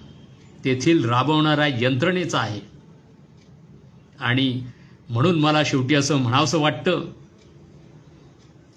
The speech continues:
की या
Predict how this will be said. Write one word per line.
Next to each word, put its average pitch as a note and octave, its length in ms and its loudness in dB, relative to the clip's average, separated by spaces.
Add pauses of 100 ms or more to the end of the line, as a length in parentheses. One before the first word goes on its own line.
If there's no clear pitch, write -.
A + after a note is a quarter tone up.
(140)
की C3 360 -4 (1400)
या C#3 520 -2